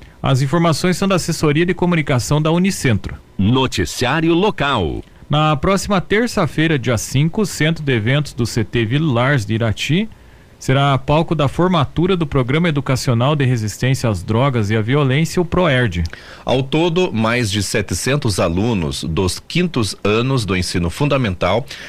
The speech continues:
Speaker 3: de escolas públicas e particulares do município, participaram do programa em dois mil e vinte e três.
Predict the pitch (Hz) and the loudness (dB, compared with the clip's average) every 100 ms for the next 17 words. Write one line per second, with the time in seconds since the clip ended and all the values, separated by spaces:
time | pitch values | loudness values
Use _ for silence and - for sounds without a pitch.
0 | - - 160 - 175 151 - 254 175 110 | -8 -4 -2 0 -2 -2 -4 -2 -2 -2
1 | 87 - 90 - 95 104 87 78 76 71 | -2 -2 -4 -2 -2 0 0 -2 -4 -4
2 | 71 127 104 82 67 - - 143 - 147 | -4 -4 -2 -4 -6 -10 -4 -2 -2 -4
3 | - 135 143 90 - 113 101 104 120 156 | 0 0 0 -2 -2 -2 0 0 0 0
4 | - 190 175 113 85 101 104 76 95 98 | 0 0 0 0 0 0 0 -2 -4 -4
5 | 117 139 85 - | -2 -2 -2 -4